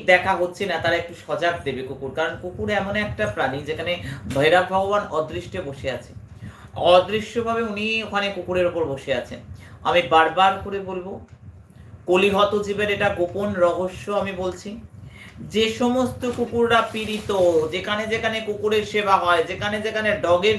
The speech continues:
সেবা হয়, যেখানে যেখানে কুকুরদের জন্য শেল্টার করা হয়েছে, আমি বারবার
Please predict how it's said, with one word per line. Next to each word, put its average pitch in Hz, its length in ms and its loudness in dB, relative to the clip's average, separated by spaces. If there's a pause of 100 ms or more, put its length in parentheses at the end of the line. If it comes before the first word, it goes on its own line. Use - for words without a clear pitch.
সেবা 202 320 2
হয়, 165 200 2 (460)
যেখানে 220 300 2 (160)
যেখানে 226 260 0 (100)
কুকুরদের 214 500 2 (100)
জন্য 220 220 -2 (760)
শেল্টার 220 440 6 (120)
করা 208 240 2
হয়েছে, 180 320 -4 (640)
আমি 190 140 -2 (140)
বারবার 190 840 4